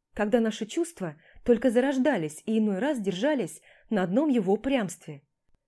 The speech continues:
Смотрю на него и улыбаюсь. Чудовище он, конечно. Но так приятно, когда все внимание этого чудовища полностью на мне сфокусировано.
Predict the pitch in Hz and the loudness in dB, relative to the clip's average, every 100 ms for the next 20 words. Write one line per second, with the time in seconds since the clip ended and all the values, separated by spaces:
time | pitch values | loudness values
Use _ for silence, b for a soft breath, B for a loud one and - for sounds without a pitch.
0 | _ _ - - 214 214 294 262 196 175 | _ _ -16 -4 -2 0 0 2 0 -2
1 | 170 - 214 190 202 226 208 180 151 - | -8 -6 -2 0 0 -2 -2 -4 -6 -14
2 | - _ b b b _ _ - 294 247 | -20 _ b b b _ _ -6 -4 2
3 | 302 196 - - 180 170 170 - 214 196 | 4 4 0 -4 -4 -4 -8 -8 -2 -2
4 | 190 175 - 175 175 b b b b _ | -2 -6 -10 -16 -18 b b b b _
5 | _ 196 202 202 220 226 262 277 208 196 | _ -4 0 0 0 2 2 0 -4 -4
6 | 185 208 - 233 208 220 220 185 185 - | -4 -4 -2 0 2 0 0 -2 -4 -4
7 | 208 196 175 - 214 320 277 - - 156 | -4 -2 -4 -4 -2 0 0 -4 -8 -12
8 | b b b b - 294 285 214 - 170 | b b b b 0 2 2 0 -4 -10
9 | - 220 208 233 247 240 165 - - 175 | -8 -4 -2 0 2 0 -2 -10 -14 -10
10 | 202 - 196 165 156 156 | -10 -6 -6 -6 -10 -14